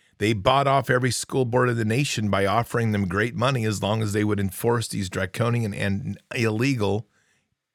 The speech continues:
enforcements of mask and vaxes, and in so doing, damage kids permanently.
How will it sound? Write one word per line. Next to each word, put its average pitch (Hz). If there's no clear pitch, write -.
enforcements 110
of 98
mask 104
and 101
vaxes, 107
and 113
in 107
so 110
doing, 101
damage 113
kids 101
permanently. 87